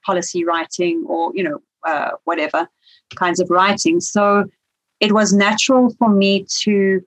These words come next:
start writing material to support what we were trying to learn and to articulate my ideas. You know, this is a, a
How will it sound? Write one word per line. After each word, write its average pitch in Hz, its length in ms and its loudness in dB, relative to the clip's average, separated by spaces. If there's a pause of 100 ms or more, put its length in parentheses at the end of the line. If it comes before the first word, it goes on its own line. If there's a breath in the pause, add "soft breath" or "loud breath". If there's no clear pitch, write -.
(260)
start 196 520 2
writing 180 1000 2
material 180 640 0
to 190 120 -6
support 175 640 -4 (280)
what 170 340 -4
we 180 80 2
were 170 160 0
trying 165 320 -2
to - 180 -6
learn 165 440 -2
and 180 180 -2
to - 140 -2
articulate 180 680 -4
my 160 240 -2
ideas. 160 460 -2
You 185 60 0
know, 185 200 0
this 202 140 -2
is 208 120 -2
a, 196 200 -2
a 190 80 0